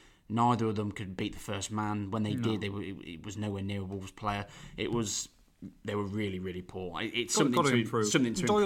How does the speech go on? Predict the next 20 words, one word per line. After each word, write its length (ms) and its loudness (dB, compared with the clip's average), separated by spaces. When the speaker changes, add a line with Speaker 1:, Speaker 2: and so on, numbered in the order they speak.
Speaker 1:
improve. 180 2
Speaker 2:
as, 60 -6
Doyle 280 6
as 100 0
well 200 6
at 80 -2
Sheffield 280 -4
United 180 -2
as 80 -6
well 160 0
was 100 -4
pretty 220 -4
poor 240 2
as 100 -2
well. 140 2
So 120 -6
that's 200 -2
definitely 300 -4
something 400 -2
that 160 -4